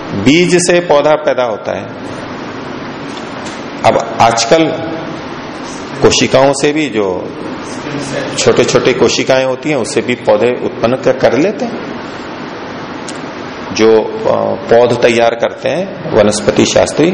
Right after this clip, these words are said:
जो इतनी सारी पौधे, इकट्ठी पौधे पैदा हो जाती हैं, वो बीज से नहीं होती हैं सारी,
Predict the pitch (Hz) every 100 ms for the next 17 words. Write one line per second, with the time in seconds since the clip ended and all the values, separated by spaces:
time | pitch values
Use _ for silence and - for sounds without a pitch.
0 | 175 - - 117 120 147 139 143 139 139
1 | 123 139 143 - 117 139 - 143 127 131
2 | 143 135 131 147 135 139 156 147 117 131
3 | - 160 165 165 156 143 113 107